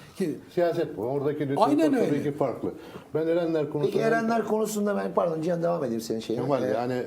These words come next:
Speaker 2: bu
Speaker 3: senin
Speaker 2: akşam,
Speaker 3: soruna, sorun
Speaker 2: e,
Speaker 3: sonuna devam edeyim ben. Ee, katkı sağlayayım dedim Cihan'cığım
Speaker 2: Yok,
Speaker 3: sana.
Speaker 2: ben anlatıyorum. Ben
Speaker 3: Ha.
Speaker 2: izah edebiliyorum.
Speaker 3: Buyurun
Speaker 2: Katkıya
Speaker 3: canım.
Speaker 2: gerek yok konu ama şöyle bir şey söyleyeyim. Erenler konusunda pankart olayı yaşanan kriz aslında doğru bir kriz değil. Yeniden basa basa söylüyorum. Yani bu halkın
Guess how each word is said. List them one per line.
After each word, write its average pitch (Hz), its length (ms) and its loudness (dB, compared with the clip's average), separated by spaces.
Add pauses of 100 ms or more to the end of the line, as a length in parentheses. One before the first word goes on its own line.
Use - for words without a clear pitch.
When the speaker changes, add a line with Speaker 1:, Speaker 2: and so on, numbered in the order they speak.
(160)
Speaker 2:
bu 120 40 -2
Speaker 3:
senin 131 140 0
Speaker 2:
akşam, 143 240 0
Speaker 3:
soruna, 123 200 -6
sorun 165 240 -2
Speaker 2:
e, - 40 0
Speaker 3:
sonuna 117 280 0
devam 90 260 0
edeyim 82 260 -4
ben. 78 120 -6 (300)
Ee, 110 500 0 (460)
katkı 151 280 -2
sağlayayım 113 380 0
dedim 101 120 -2
Cihan'cığım 135 360 2
Speaker 2:
Yok, 143 120 2
Speaker 3:
sana. - 80 -4
Speaker 2:
ben 143 160 0
anlatıyorum. 139 600 -2
Ben 107 100 -2
Speaker 3:
Ha. 110 60 -4
Speaker 2:
izah 110 200 -2
edebiliyorum. 104 460 -4
Speaker 3:
Buyurun 123 140 0
Speaker 2:
Katkıya 87 200 -2
Speaker 3:
canım. 113 140 -2
Speaker 2:
gerek 101 220 -4
yok 107 120 -8
konu 92 240 -8
ama 135 180 -6
şöyle 156 180 2
bir - 40 -10
şey 127 160 -2
söyleyeyim. 87 320 -4 (120)
Erenler 143 440 -2
konusunda 98 480 -6
pankart 127 400 -4
olayı 98 280 -4
yaşanan 113 420 -6
kriz - 340 -6 (720)
aslında 123 380 -6
doğru 123 220 0
bir 113 80 -8
kriz 117 240 -4
değil. 98 120 -4
Yeniden 104 320 -4
basa 95 200 -4
basa 85 120 -6
söylüyorum. 82 280 -6
Yani 92 120 -2 (140)
bu 127 240 -4
halkın 127 440 -4